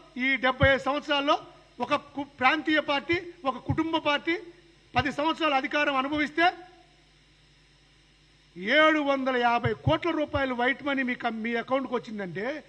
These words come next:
ఎంత దుర్మార్గం. ఒక్క సంవత్సరంలో ఐదు వందల కోట్ల రూపాయలు ఎలక్షన్ బాండ్ల రూపంలో దోచుకున్నారంటే ఎంత దుర్మార్గం. కేటీఆర్,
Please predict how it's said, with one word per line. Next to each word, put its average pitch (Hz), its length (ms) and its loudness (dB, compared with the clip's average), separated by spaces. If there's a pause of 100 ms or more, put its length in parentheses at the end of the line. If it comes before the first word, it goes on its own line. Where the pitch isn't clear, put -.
(260)
ఎంత 254 280 -4
దుర్మార్గం. 294 600 0 (1120)
ఒక్క 262 280 2
సంవత్సరంలో 311 480 2
ఐదు 285 180 4
వందల 269 240 2
కోట్ల 302 340 2
రూపాయలు 302 560 0 (420)
ఎలక్షన్ 285 360 2
బాండ్ల 277 360 6
రూపంలో 285 300 2
దోచుకున్నారంటే 277 960 4
ఎంత 240 240 -2
దుర్మార్గం. 311 520 2 (1700)
కేటీఆర్, 294 480 4